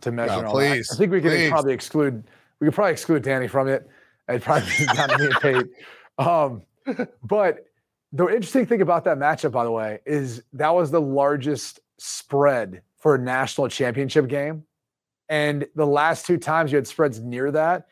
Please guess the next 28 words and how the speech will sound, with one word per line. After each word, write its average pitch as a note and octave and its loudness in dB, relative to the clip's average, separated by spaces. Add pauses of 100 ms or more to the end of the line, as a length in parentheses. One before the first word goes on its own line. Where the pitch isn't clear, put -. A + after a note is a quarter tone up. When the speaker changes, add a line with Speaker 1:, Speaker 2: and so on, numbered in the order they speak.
(640)
Speaker 1:
both D#3 -2
underdogs D3+ 0
won C3+ -2
outright. A#2+ -2 (840)
So C3+ 0 (180)
not C#3+ 0
Speaker 2:
Oh. D#3+ 2
Speaker 1:
only E3+ 2
was D3+ 2
it, D3 2
uh, C3 0
and B2+ -6
by B2 -6
the A#2 -4
way, G2 -8 (220)
look A2+ -6
at A2+ -4
Ryan. G2 -4 (200)
Yeah, G#2 -4 (160)
no C#3+ 2
chance, - 0
Ryan. F3 -2
Speaker 2:
<laughs> - 0 (540)
Speaker 1:
Um, B2 0 (720)
ba-, D3+ -2
back, D#3 0 (120)
back E3 0
then, C#3+ 0